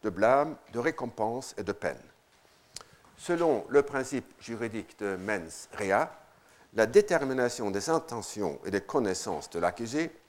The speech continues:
est nécessaire non seulement pour la question de culpabilité, mais également pour la sentence à imposer.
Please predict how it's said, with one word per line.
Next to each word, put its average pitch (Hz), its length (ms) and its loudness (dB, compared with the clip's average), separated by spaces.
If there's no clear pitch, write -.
est 135 60 2
nécessaire 143 560 4
non 165 160 4
seulement 131 460 2
pour 104 200 -2
la 98 120 0
question 95 480 -8
de 85 100 -10
culpabilité, 107 880 -6
mais 143 220 6
également 131 500 6
pour 117 240 -2
la 110 100 8
sentence 135 720 -2
à 104 240 -6
imposer. 92 400 -4